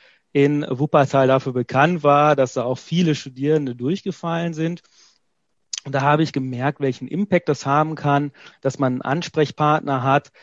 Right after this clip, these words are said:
der einen dabei hilft, die Klausur zu bestehen. Und, ähm, ja, dann habe ich nach dem, äh, Studium geschaut, welche Angebote es gibt,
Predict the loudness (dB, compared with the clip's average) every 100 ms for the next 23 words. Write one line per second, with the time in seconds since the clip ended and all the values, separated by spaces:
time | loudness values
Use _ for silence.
0 | _ _ 0 2 2 2 0 0 2 2
1 | 0 0 0 -2 -4 -8 -6 -4 -4 -6
2 | -8 -12 -8 0 2 2 0 -8 _ _
3 | _ _ -2 2 4 4 0 -4 -6 -8
4 | -2 0 0 0 0 0 -2 0 -2 -2
5 | 0 0 0 -8 _ _ _ -4 0 2
6 | 0 -2 -4 -4 -6 -6 -4 -4 -4 -4
7 | -2 -2 -2 -4 -4 -12 -10 -10 -8 -8
8 | -8 -8 -10 -10 0 2 2 _